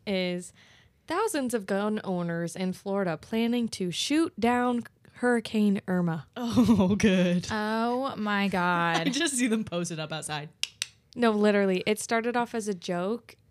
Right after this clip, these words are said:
Speaker 1: um, on Facebook. Somebody posted, like, "Oh, we should just try shooting the hurricane." And then
Speaker 2: That'll do it. It'll come down.
Speaker 1: thousands of people were trying.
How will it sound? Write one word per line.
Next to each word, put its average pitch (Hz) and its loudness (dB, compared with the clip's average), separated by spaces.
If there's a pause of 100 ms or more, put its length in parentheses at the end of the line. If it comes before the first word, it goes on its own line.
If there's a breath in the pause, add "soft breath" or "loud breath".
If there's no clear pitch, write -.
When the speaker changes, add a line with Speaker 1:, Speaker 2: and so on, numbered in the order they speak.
(120)
Speaker 1:
um, 185 2
on 175 0
Facebook. 202 -2
Somebody 196 0
posted, 185 -2
like, 165 -2
"Oh, 214 -6
we - -8
should - -12
just 208 -6
try 190 -6 (460 soft breath)
shooting 233 0
the 190 -6
hurricane." 175 0
And 208 2
then 214 4
Speaker 2:
That'll 202 2
do 156 2
it. 151 0
It'll 151 -2
come 151 -2
down. 254 0
Speaker 1:
thousands 240 2
of 202 -4
people 202 -2 (460)
were 233 2
trying. 226 -2